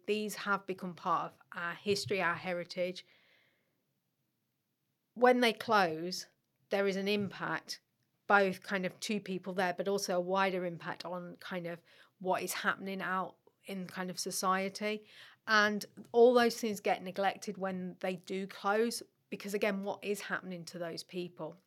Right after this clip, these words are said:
So for me, what I want to do going forward is a lot more work around how we can use history and heritage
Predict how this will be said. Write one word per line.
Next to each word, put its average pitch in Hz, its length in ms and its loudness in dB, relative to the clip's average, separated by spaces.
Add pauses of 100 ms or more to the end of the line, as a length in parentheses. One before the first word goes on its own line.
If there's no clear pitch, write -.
(760)
So 240 220 6
for 240 160 -4
me, 233 680 0 (300)
what 196 260 -2
I 202 160 4
want 185 300 -4
to - 100 -18
do 180 120 -6
going 175 280 -8
forward - 600 -4 (440)
is 196 160 -2
a 185 60 2
lot 208 360 2
more 196 300 -2
work 185 340 -2
around 175 400 -4
how 196 300 2
we 190 260 -6
can 196 220 -12
use 185 240 -8
history 208 600 -2
and 170 120 -8
heritage 190 760 -2